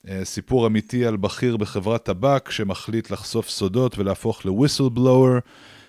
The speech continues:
אה, בתוכנית התחקירים המפורסמת sixty Minutes. קרו מגלם את הבכיר, אה, גבר גאוותן ועקשן עם שיער לבן שהופך את חייו ואת חיי משפחתו לגיהנום.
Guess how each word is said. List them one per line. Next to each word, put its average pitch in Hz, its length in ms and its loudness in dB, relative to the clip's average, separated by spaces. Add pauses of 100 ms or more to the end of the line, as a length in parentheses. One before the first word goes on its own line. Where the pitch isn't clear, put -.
(140)
אה, 95 120 -2
בתוכנית 104 460 -4
התחקירים 104 580 -4
המפורסמת 98 760 -4
sixty - 420 -8
Minutes. 156 600 0 (520)
קרו 117 300 4
מגלם 104 400 4
את - 100 -4
הבכיר, 135 640 0 (100)
אה, 95 160 -6
גבר 95 360 -4
גאוותן 92 680 -6
ועקשן 110 560 -2
עם 95 80 -2
שיער 98 320 -4
לבן 120 460 -2
שהופך - 400 -8
את - 80 -10
חייו 104 440 0 (140)
ואת 90 180 -6
חיי 98 280 -4
משפחתו 95 540 -4
לגיהנום. 98 680 2